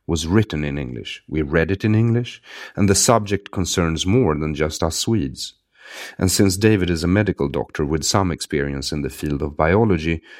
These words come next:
and a psychiatrist with some insight into the mind, I thought it important that his voice be heard. Personally, I'm not a scientist, and where I and David disagree here is on language.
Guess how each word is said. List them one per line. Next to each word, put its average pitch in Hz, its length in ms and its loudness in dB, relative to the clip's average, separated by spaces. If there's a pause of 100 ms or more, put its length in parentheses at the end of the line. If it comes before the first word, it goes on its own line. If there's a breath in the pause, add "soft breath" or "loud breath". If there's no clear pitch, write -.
(160 loud breath)
and 120 260 2
a 85 40 0
psychiatrist 95 880 -2
with 80 120 0
some 85 300 0
insight 101 520 0
into 80 180 -6
the 78 100 -2
mind, 82 440 0 (400 soft breath)
I 87 100 0
thought 92 220 0
it 90 100 -2
important 90 480 -2
that 85 160 -2
his 95 220 2
voice 67 400 -4
be 78 240 -6
heard. 87 380 -4 (1300 loud breath)
Personally, 98 480 4
I'm 82 140 0
not 87 140 -2
a 76 60 -2
scientist, 69 640 -6
and 82 180 0
where 92 180 6
I 98 140 4
and 90 140 -2
David 80 300 -2
disagree 80 680 0
here 82 640 0
is 85 160 0
on 82 180 -2
language. 78 720 -4